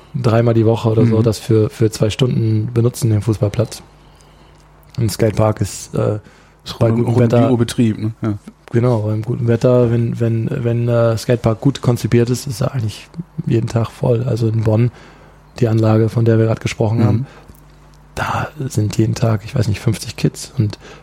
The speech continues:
Speaker 1: äh, nicht Kids, sondern auch angefangen von wahrscheinlich, äh, sechs, sieben Jahren bis hin zu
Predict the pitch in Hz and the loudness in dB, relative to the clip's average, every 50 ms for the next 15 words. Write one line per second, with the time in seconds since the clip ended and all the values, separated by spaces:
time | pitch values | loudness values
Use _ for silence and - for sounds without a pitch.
0 | - - - - 226 - - _ _ - 117 117 113 - - - - - - - | -18 -14 -12 -10 -10 -12 -14 _ _ -2 0 0 0 -2 -6 -12 -16 -6 -4 -4
1 | 165 - - - - 110 110 107 107 110 110 - - - - - - - - - | -4 -4 -2 -2 0 2 2 2 2 0 0 -2 -4 -10 -20 -20 -20 -20 -20 -20
2 | - - - - 123 151 165 151 - - 143 135 135 127 - - 127 120 117 117 | -20 -10 -4 -2 0 2 2 0 0 0 0 0 0 0 0 0 0 2 2 0
3 | 113 113 - - 120 113 113 101 - - - 120 117 110 110 113 113 127 127 - | 0 -2 -2 -2 -2 -2 -2 -4 -6 -6 -6 -4 -4 -4 -4 -2 -2 -2 -2 -2
4 | - - 127 127 131 131 120 117 113 120 131 143 151 143 127 127 - - 131 123 | -4 -2 0 0 2 2 2 4 4 4 4 4 2 2 0 -2 -2 -2 -2 -2
5 | 113 - - 127 127 123 123 123 123 123 123 123 120 | -2 -4 -4 -4 0 2 2 4 4 4 4 2 2